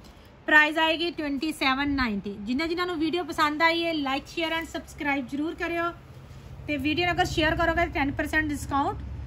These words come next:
ਬਾਕੀ ਤੁਹਾਨੂੰ ਪਤਾ ਹੈ ਮੇਰਾ ਫੋਨ ਨੰਬਰ ਨਾਈਨ ਫੋਰ ਸਿਕਸ ਫੋਰ ਥ੍ਰੀ ਏਟ ਫਾਈਵ ਡਬਲ ਨਾਈਨ ਥ੍ਰੀ, ਲੱਦੇ ਵਾਲੀ ਜਲੰਧਰ 'ਚ ਮੇਰੀ ਸ਼ਾਪ ਹੈ,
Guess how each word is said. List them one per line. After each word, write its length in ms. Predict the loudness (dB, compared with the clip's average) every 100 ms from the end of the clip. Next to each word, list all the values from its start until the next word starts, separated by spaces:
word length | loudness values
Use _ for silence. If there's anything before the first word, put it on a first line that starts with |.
| -4
ਬਾਕੀ 260 | 0 0 0
ਤੁਹਾਨੂੰ 200 | -4 -2
ਪਤਾ 260 | 0 2 2
ਹੈ 60 |
ਮੇਰਾ 180 | 0 -4
ਫੋਨ 260 | -4 -6 -4
ਨੰਬਰ 220 | -2 -2
ਨਾਈਨ 280 | 0 0 -2
ਫੋਰ 340 | -4 0 -2
ਸਿਕਸ 340 | -2 -6 -6
ਫੋਰ 200 | -4 -4
ਥ੍ਰੀ 260 | -4 -2 0
ਏਟ 160 | 0 0
ਫਾਈਵ 280 | 0 0 0
ਡਬਲ 220 | -2 -2
ਨਾਈਨ 180 | -2 -2
ਥ੍ਰੀ, 320 | -2 0 0 -2 -12 -20 -20 -12 -4
ਲੱਦੇ 320 | -2 0 0
ਵਾਲੀ 240 | 2 2
ਜਲੰਧਰ 400 | 2 0 0 0
'ਚ 60 | -2
ਮੇਰੀ 180 | -2 -2
ਸ਼ਾਪ 380 | -2 -4 -2 0
ਹੈ, 160 | 0